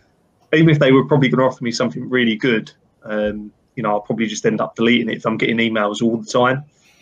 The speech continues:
Um, but yeah, no, we, we, yeah, we built up a bit of a following, thankfully, with issue one, um, which, like yourself, in our, our recent Kickstarter was for volume one, so issues one to four. Um,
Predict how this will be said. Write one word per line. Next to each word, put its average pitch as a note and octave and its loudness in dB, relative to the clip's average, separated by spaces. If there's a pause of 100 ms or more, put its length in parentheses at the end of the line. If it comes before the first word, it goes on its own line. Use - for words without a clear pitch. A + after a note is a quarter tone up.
(260)
Um, A2 0
but D#3 -2
yeah, F3+ 6
no, E3+ 6
we, F3 4
we, D#3+ 2 (540)
yeah, C3 2
we C3 4
built E3+ 2
up D3 0
a C#3+ -4
bit C#3 2
of B2+ -4
a A#2 -6
following, A#2+ 0
thankfully, A#2+ -2
with A2+ -2
issue C#3+ -4
one, G#2+ -2 (160)
um, G#2+ -2 (680)
which, - -2
like D3+ 0
yourself, A#2+ -2
in B2 0
our, A#2 0 (340)
our B2+ 0
recent D3 -2
Kickstarter A#2 -2
was A2 -8
for A2+ 0
volume A#2 0
one, G2+ -6
so A#2+ -6
issues A#2 -4
one A2+ -4
to A2+ -14
four. A2 -2 (520)
Um, G#2+ 2